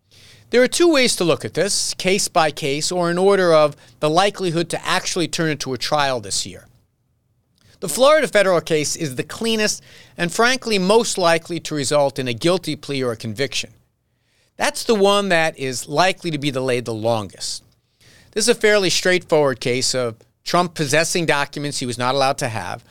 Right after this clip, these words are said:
refusing to turn them over when the court told him he had to, hiding them and then sharing them with people who are not supposed to see them. But this case is before a federal judge who seems to be doing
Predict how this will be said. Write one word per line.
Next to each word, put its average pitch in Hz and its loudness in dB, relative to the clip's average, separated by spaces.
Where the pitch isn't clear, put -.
refusing 190 0
to 190 -4
turn 165 0
them 160 0
over 139 2
when 143 -2
the 135 -6
court 143 -4
told 135 -2
him 143 -4
he 139 -4
had 113 -8
to, 104 -12
hiding 202 0
them 190 0
and 175 0
then 156 0
sharing 240 2
them 120 -8
with 147 -8
people 165 -6
who 143 -2
are 139 -2
not 135 -2
supposed - -8
to - -8
see 120 -2
them. 98 -16
But 202 -2
this 359 0
case 262 0
is 190 -4
before 175 2
a 160 6
federal 202 4
judge 165 2
who 165 -4
seems 185 -4
to - -8
be 160 -4
doing 170 -4